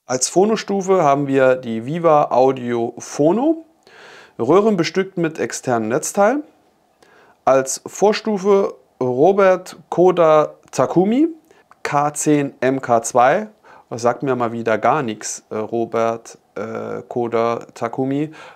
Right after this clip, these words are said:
Sagen wahrscheinlich einige wieder, „Hä, wieso kennst du das nicht?“ Werd ich mich schlau machen, wenn ich dran denke. Aber bei der Masse von Geräten,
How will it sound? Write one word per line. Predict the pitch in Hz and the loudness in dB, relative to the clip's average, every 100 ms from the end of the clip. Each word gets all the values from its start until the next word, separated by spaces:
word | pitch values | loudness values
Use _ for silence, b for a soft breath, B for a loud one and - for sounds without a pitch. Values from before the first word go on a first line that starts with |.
| B | B
Sagen | - 107 | -8 -6
wahrscheinlich | 107 107 107 92 | -6 -10 -10 -8
einige | 110 107 | -8 -8
wieder, | 104 95 | -10 -10
„Hä, | 92 131 | -8 -8
wieso | 123 110 | -8 -10
kennst | 117 123 135 | -8 -8 -8
du | |
das | 127 | -8
nicht?“ | 131 131 - _ _ - | -8 -10 -12 _ _ -10
Werd | 113 143 | -4 -2
ich | - 135 | -4 -8
mich | 117 | -6
schlau | 131 139 | 0 0
machen, | 120 107 110 | 0 -4 -4
wenn | 123 | -6
ich | 131 - | -6 -8
dran | 120 113 | -8 -6
denke. | 123 135 113 - B B B | -6 -4 -4 -4 B B B
Aber | 110 117 | -4 -2
bei | 120 | -2
der | 120 131 135 | -2 -2 -4
Masse | 131 127 117 131 147 | -6 -8 -8 -8 -10
von | - 135 | -8 -6
Geräten, | 120 113 139 151 123 147 | -2 2 2 0 -6 -10